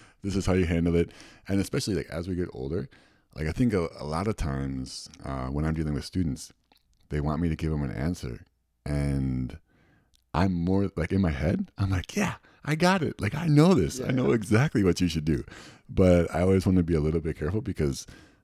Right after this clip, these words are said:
Speaker 1: like, it, like, like, it is up to you. Like, you gotta
Speaker 2: Yeah.
Speaker 1: figure it out. But so I,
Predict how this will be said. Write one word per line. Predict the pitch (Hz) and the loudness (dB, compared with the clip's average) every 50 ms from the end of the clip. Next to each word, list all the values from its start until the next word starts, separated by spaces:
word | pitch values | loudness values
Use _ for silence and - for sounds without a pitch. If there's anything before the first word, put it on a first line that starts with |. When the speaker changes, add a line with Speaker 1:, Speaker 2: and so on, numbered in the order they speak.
| - - | -14 -8
Speaker 1:
like, | - 76 80 | -4 0 0
it, | 78 - - | 0 0 -2
like, | 71 65 - _ - - _ _ - | -4 -6 -6 _ -20 -20 _ _ -12
like, | 69 64 - | -12 -8 -6
it | 71 80 | -2 0
is | 95 104 98 | 0 0 0
up | 82 - | -4 -6
to | - - 80 | -4 -6 -4
you. | 82 - - _ _ - - | -4 -6 -8 _ _ -18 -14
Like, | 69 69 | -10 -6
you | 71 80 90 | -4 -2 0
gotta | 90 87 76 78 | 0 0 -2 -2
Speaker 2:
Yeah. | - - 76 | -2 -4 -4
Speaker 1:
figure | 76 78 76 | -2 0 0
it | 73 67 65 | 2 2 2
out. | 69 95 135 - - - - - - - - - - - | 2 2 2 0 -4 -14 -20 -20 -20 -20 -14 -14 -8 -2
But | - 78 76 73 67 64 - - _ _ _ _ | 2 4 4 4 2 0 -4 -10 _ _ _ _
so | - - - 85 78 - - | -8 -2 0 0 0 0 0
I, | 82 101 113 113 110 104 95 87 82 80 73 65 | -2 0 0 2 2 0 0 0 -2 -2 -4 -6